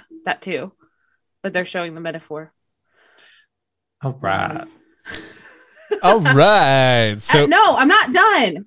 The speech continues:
Speaker 2: We know, we know you're always the one that's like, "Wait, wait, I had something."
Speaker 1: The enchantment thing. When she's trying to talk about enchantment and she's talking about, like, "I get into s-, inside these people's minds and, like, I, I have to, some of the ones that fight,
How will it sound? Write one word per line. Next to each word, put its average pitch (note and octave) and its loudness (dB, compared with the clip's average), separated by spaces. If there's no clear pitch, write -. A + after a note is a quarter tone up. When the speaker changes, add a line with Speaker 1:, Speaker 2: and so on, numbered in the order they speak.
Speaker 2:
We E3 4
know, G#3 2
we D3 -2
know D#3+ 2
you're C#3 2
always C#3 0
the C#3 -4
one C3 -4
that's A#2+ -8
like, C3 -4
"Wait, A3 0
wait, A3+ -4
I F3+ -6
had G3+ -6
something." E3 -10
Speaker 1:
The C4 2
enchantment D4 2
thing. F3+ -4
When A3+ -4
she's D#4+ 0
trying E4 0
to D4+ -6
talk C4 -2
about A#3 -4
enchantment G#3 -10
and G#3+ -2
she's A#3 -4
talking G#3+ -4
about, G3+ -2
like, G3 -4
"I G3 -4
get G#3+ -6
into A3 -6
s-, - -18
inside G#3+ -2
these A3 -8
people's F#3+ -10
minds F#3 -2
and, F#3+ -6
like, F3+ -4
I, E3 -4
I E3 -2
have F3 -8
to, F3 -6
some A#3 0
of B3 4
the A3+ 2
ones G#3+ 0
that - -6
fight, G#3 -4